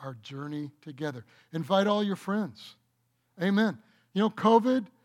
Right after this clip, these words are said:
has, you know what they, they say right now? That thirty-eight percent, the statistics change, thirty-eight percent of people who faithfully attended church before covid are not attending church.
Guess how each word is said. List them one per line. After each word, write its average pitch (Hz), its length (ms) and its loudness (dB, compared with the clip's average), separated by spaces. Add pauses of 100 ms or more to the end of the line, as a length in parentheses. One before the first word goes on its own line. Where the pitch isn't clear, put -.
(420)
has, 190 380 4
you 170 80 -4
know 226 80 4
what 262 120 4
they, 233 140 6
they 208 280 4
say 233 300 4
right 220 220 4
now? 214 340 0 (460)
That 180 260 4
thirty-eight 254 1080 2
percent, 202 500 -2 (120)
the 175 220 -2
statistics - 720 -4
change, 175 540 0 (360)
thirty-eight 277 720 4
percent 190 520 0 (120)
of - 160 -10
people 247 400 0
who 170 140 -6
faithfully 233 680 0
attended 190 460 -4
church 175 360 -8 (260)
before 180 440 -6
covid 156 380 -6
are 135 100 -6
not 139 200 -6
attending 127 400 -12
church. - 360 -20